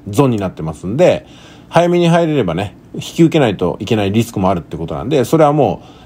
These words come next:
今更どうしようもないところだと思います。それも織り込み済みでエントリーはされてると思いますんでね。ただ今日の方向性としては、もう多少ね、倍の方に向かって、例えば百四十六円の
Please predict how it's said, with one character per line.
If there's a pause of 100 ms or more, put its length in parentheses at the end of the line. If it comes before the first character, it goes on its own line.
(120)
今
更
ど
う
し
よ
う
も
な
い
と
こ
ろ
だ
と
思
い
ま
す。
そ
れ
も
織
り
込
み
済
み
で
エ
ン
ト
リ
ー
は
さ
れ
て
る
と
思
い
ま
す
ん
で
ね。 (840)
た
だ
今
日
の
方
向
性
と
し
て
は、 (440)
も
う
多
少
ね、
倍
の
方
に
向
か
っ
て、
例
え
ば
百
四
十
六
円
の